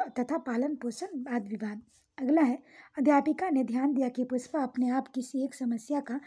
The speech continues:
समाधान नहीं कर सकती, फिर भी वह एक वयस्क और साथी के मार्गदर्शन की उपस्थिति में ऐसा करती है। इस मार्गदर्शक को कहते हैं। तो इसका आंसर हम लोग देखें सहारा देना।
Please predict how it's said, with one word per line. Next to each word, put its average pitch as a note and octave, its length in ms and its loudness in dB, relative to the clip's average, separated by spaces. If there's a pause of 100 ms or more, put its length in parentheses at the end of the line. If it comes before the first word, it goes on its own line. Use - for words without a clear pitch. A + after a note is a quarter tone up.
(300)
समाधान C#4 460 6
नहीं B3+ 160 4
कर B3+ 160 -4
सकती, A3+ 420 -4
फिर C#4+ 220 -2
भी E4+ 120 2
वह B3+ 220 2
एक C4 140 -2
वयस्क C4 360 2
और B3+ 80 -4
साथी B3 400 -4
के C4+ 140 -2
मार्गदर्शन A#3+ 600 0
की A3+ 300 -6 (320)
उपस्थिति C#4 540 0
में C#4 100 6
ऐसा B3 260 0
करती A3+ 400 -6
है। E4 100 -2 (380)
इस D4+ 140 -4
मार्गदर्शक C4+ 520 4
को C4 120 -2
कहते A3+ 380 -4
हैं। C#4 160 0 (320)
तो D#4+ 60 -2
इसका C#4 220 0
आंसर C#4 280 4
हम A#3+ 140 4
लोग A3 100 -4
देखें A#3+ 300 -2 (1300)
सहारा B3+ 420 6
देना। G#3 320 0